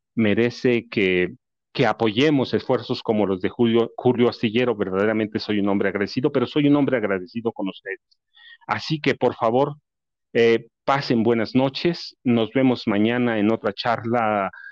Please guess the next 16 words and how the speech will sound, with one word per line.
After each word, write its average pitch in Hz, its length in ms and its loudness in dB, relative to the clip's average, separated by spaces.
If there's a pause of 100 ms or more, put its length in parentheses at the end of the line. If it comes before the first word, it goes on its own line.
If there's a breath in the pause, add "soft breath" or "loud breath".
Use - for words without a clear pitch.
(220 loud breath)
astillada 123 840 -2 (260)
con 104 200 -2
Francisco 117 540 -4
Cruz. 180 360 0 (280)
Y, 139 200 0
por 120 180 0
favor, 131 460 0 (200)
están 123 360 0
los 117 180 0
libros, 139 500 0 (720)
lean. 101 500 2
Mi 117 180 2
consejo 139 520 0
es - 120 -4
ese, - 380 -2
lean, 147 480 2